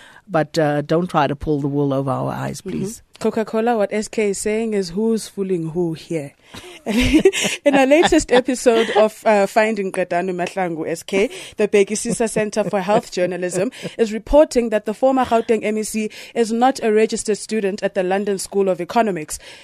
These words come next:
Speaker 2: as we previously reported, of course. Now, Bekisisa apparently filed a Freedom of Information request with the school,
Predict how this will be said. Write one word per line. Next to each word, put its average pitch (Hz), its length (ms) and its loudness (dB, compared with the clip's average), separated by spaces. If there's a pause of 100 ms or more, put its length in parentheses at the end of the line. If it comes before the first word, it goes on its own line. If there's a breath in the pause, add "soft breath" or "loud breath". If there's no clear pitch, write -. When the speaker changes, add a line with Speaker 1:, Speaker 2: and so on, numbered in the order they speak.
(100 loud breath)
Speaker 2:
as 208 220 4
we 190 160 0 (180)
previously 170 460 -2
reported, 165 440 -4
of 147 120 -8
course. 180 220 -2 (240 loud breath)
Now, 226 120 4
Bekisisa 233 560 2
apparently 226 380 2
filed 233 320 4
a 202 60 -2
Freedom 240 320 0
of 208 100 -4
Information 196 480 -2
request 190 400 -4
with 196 120 -6
the 185 80 -6
school, 240 400 -4